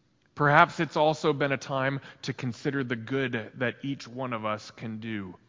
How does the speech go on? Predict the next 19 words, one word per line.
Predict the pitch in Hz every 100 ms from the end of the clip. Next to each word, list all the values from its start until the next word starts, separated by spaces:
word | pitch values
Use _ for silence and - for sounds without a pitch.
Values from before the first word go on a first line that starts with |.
| _ _ _ _ _ _ _ _ _ -
even | 165 190
right | 151 170 160
now, | 151 139 117
even | 147 160
at | 147
a | 143
distance, | 123 131 - 104 95 - - - -
by | 107
reaching | 104 135 185 208 165
out | 143 139 -
to | 131
someone | - 131 127 113
else | 107 104 - - - - _
to | -
remind | 104 104 101 110 123 127
them | 120 117 120 117 117 -
that | 107 -
they | 104
matter, | 101 104 104 92